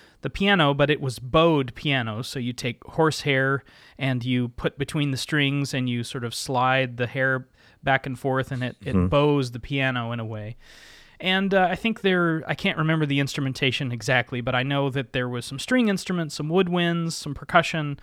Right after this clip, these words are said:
Speaker 1: But anyway, we rehearsed this piece in one of the big rehearsal rooms, and the, the first rehearsal, some of the musicians didn't quite get it. They didn't quite understand what to make of it.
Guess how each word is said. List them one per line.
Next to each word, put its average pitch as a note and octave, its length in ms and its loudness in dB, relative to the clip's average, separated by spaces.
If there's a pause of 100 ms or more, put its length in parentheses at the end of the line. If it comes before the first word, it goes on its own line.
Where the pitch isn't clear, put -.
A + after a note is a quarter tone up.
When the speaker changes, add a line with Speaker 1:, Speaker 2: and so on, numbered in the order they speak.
(720)
Speaker 1:
But F3 320 0
anyway, G3+ 340 4
we D#3 120 2
rehearsed D#3+ 460 0
this C#3+ 160 -2
piece C#3+ 340 0
in C3+ 160 -2
one D3+ 160 0
of C#3+ 60 0
the C#3 80 -2
big C#3 340 0
rehearsal D#3+ 420 0
rooms, C3 400 -2
and C#3+ 480 -2 (1300)
the, E3 760 -2
the D#3 100 -4
first - 340 0
rehearsal, E3 720 2 (280)
some G3+ 260 0
of G3 80 0
the F#3 80 4
musicians F3 640 2
didn't E3 420 -2
quite D#3+ 460 0
get C#3 200 0
it. - 180 -10
They C#3+ 160 -2
didn't E3 400 -2
quite F#3 300 2
understand D#3 720 0
what D3+ 320 -2
to - 80 -4
make D3 300 0
of G2 120 -8
it. - 220 -12